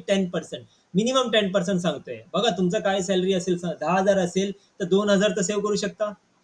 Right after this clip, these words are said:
तुमच्याकडे आठ हजार आहे तुमचा फॅमिली चालवण्यासाठी. मिनिमम दहा हजार, अ, मिनिमम दोन हजार तर ठेवू शकता. तर हा थंब रूल आहे. सेव्हिंग्स कंपल्सरी टेन पर्सेंट, म्हणजे टेन पर्सेंट हा ठेवायचाच आहे.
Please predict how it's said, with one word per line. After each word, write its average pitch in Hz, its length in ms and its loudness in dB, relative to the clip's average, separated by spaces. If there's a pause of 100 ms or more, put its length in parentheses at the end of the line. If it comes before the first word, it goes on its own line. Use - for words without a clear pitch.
(180)
तुमच्याकडे 202 300 2
आठ 202 320 0
हजार 202 200 4
आहे 202 80 4
तुमचा 180 360 0
फॅमिली 175 280 2
चालवण्यासाठी. 147 640 -2 (1000)
मिनिमम 190 440 0
दहा 165 240 0
हजार, 208 200 4
अ, 156 220 -4
मिनिमम 160 420 -4
दोन 165 180 -2
हजार 196 200 0
तर 226 60 -2
ठेवू 233 180 -4
शकता. 233 360 -8 (400)
तर 185 40 -2
हा 175 140 4
थंब 226 300 -2
रूल 233 200 2
आहे. 202 160 2 (280)
सेव्हिंग्स 196 560 2
कंपल्सरी 196 600 -2
टेन 175 260 -2
पर्सेंट, 180 360 -2
म्हणजे 175 180 -2
टेन 170 220 -6
पर्सेंट 175 360 -4
हा 165 160 -4
ठेवायचाच 170 960 -6
आहे. 156 400 -2